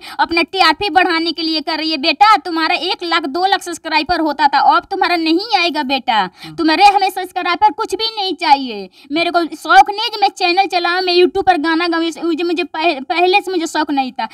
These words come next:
Speaker 1: ये मुझे गाना गाने का शौक था ना, तो मुझे बहुत सारे, ए, क्या बोले है
Speaker 2: फंक्शन में जाके गाना
Speaker 1: हाँ,
Speaker 2: गाते थे।
Speaker 1: फंक्शन में बोलते थे गाना गाने के लिए थी, कहने तुम ब्यास बन जाओ, तुम ब्यासगिरी करो, तुम गाना गाओगी आगे बढ़ जाओगी।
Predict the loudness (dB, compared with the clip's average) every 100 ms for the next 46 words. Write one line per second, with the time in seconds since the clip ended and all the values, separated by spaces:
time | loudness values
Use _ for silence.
0 | -12 0 2 2 2 0 2 2 2 2
1 | 0 -2 -4 -4 -2 0 2 0 0 0
2 | 0 -2 -6 0 0 0 -2 -2 0 -2
3 | -2 -6 -4 2 4 4 2 -2 -2 0
4 | -2 -2 -4 -6 -8 -14 _ -20 _ _
5 | _ _ _ _ _ -18 -12 -10 -8 -8
6 | -6 0 2 4 4 2 4 4 4 2
7 | 2 -2 -2 -2 0 0 0 0 0 -2
8 | -2 -4 -2 -2 -2 0 0 2 2 2
9 | 0 0 2 0 0 0 0 -2 -2 -2
10 | -2 -2 -4 -2 0 4 4 2 2 2
11 | 4 4 4 0 -2 2 0 0